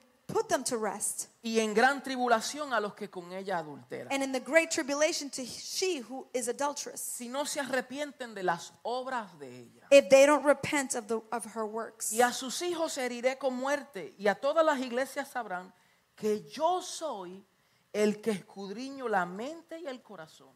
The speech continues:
Speaker 1: He says, "Uh, and I will strike her children dead.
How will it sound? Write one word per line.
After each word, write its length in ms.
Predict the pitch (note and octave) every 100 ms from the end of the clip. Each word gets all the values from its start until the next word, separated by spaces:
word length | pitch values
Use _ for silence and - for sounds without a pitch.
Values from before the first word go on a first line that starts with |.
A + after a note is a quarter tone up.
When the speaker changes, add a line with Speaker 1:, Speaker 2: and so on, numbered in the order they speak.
| _ _ _ -
Speaker 1:
He 60 | C#4
says, 140 | C4 B3+
"Uh, 80 | - - - - -
and 200 | C4+ C4 _
I 200 | C4+ D4
will 380 | F#4 C#4+ B3 A#3+
strike 380 | B3 - - F4+
her 80 | D#4+
children 460 | C4+ D#4+ C4+ C#4+ B3
dead. 320 | D#4 B3